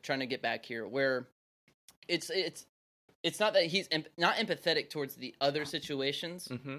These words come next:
Speaker 1: uh, that we're dealing with, um, like the vaccine and stuff. Like, if he didn't put money into, like, to front that, it's not that I would think he's empathetic towards the vaccine. He's just got so much that he has to really think about and make an intelligent decision on what to spend that money on.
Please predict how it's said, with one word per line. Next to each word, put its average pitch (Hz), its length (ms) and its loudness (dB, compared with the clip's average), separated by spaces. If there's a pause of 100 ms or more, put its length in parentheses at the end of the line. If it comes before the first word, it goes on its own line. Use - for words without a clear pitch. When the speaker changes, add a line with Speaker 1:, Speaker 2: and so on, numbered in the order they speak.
Speaker 1:
uh, 123 400 0 (340)
that 147 140 2
we're 147 100 0
dealing 143 360 0
with, 156 180 -4 (500)
um, 135 220 0
like 135 140 -2
the 135 80 0
vaccine 127 500 0
and 131 100 -4
stuff. 135 220 0
Like, 123 120 0
if 127 120 -10
he 139 80 -4
didn't 131 220 -2
put 143 160 -2
money 123 240 -4
into, 127 320 -6 (180)
like, 113 200 -4
to 123 80 -6
front 110 340 -10
that, 113 360 0
it's 131 200 -4
not 147 160 2
that 165 100 4
I 165 60 8
would 156 180 0
think 139 160 -2
he's 127 200 -6
empathetic 123 600 -2
towards 117 320 -6
the - 80 -6
vaccine. 131 580 -6
He's 170 280 -4
just - 280 -4
got - 200 2
so 147 280 0
much 127 360 -4
that 123 100 -4
he 165 220 -6
has 143 220 2
to 127 100 -8
really 143 400 0
think 151 340 -2
about 117 400 -2
and 117 140 -6
make 143 260 -2
an 123 80 -4
intelligent 135 640 -2
decision 120 420 -4
on 110 140 -8
what 117 180 -6
to 120 60 -12
spend 117 260 -6
that 110 140 -6
money 127 300 -6
on. 147 280 -6